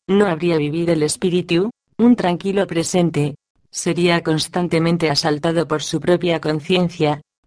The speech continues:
recordando hechos que ocurrieron en otras vidas que tuvo el espíritu en otros mundos.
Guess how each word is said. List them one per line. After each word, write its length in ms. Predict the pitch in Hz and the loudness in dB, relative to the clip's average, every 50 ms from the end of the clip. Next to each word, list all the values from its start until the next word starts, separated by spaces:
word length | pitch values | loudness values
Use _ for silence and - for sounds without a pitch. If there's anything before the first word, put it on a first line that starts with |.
| _ _ - | _ _ -2
recordando 680 | 180 - 180 175 170 175 185 170 170 180 180 185 170 | 0 2 2 0 2 0 -2 0 0 0 2 2 2
hechos 320 | 165 165 - - 175 175 - | 0 0 0 -2 -4 -2 0
que 140 | - 151 | 0 -2
ocurrieron 580 | 147 143 - 156 160 165 170 170 170 170 165 160 | -2 0 -2 0 0 2 0 0 0 -2 -2 -2
en 140 | 151 151 156 | -2 -2 -2
otras 320 | 156 151 160 165 170 160 | -2 -2 -2 -2 -2 -2
vidas 320 | 156 165 175 180 180 180 - | -2 -2 -2 -2 -2 -4 -2
que 160 | 170 170 170 | -4 -4 0
tuvo 240 | 170 175 175 175 175 | 0 0 2 2 0
el 140 | 165 151 | 0 0
espíritu 520 | 151 151 - - 190 175 175 175 - - 180 | 0 -2 -2 -2 0 0 0 0 0 0 0
en 120 | 165 160 | 0 0
otros 280 | 165 160 160 170 170 175 | 0 -2 -4 -4 -2 0
mundos. 500 | 170 170 180 180 160 156 156 160 - | 2 2 2 2 0 0 -2 -4 -8